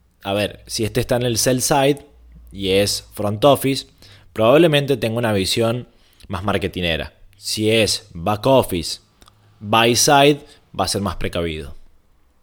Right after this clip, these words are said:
El próximo rol es el de portfolio manager. Ya vamos a ver lo que es un portfolio,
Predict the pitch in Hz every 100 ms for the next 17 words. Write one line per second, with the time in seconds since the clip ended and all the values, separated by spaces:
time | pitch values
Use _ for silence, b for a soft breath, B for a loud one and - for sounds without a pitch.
0 | _ _ _ _ _ _ _ 143 135 214
1 | - 175 151 143 156 202 220 - _ -
2 | 135 135 131 110 117 - 120 104 82 69
3 | 67 57 - - - 127 151 139 127 123
4 | 113 117 117 123 113 170 165 165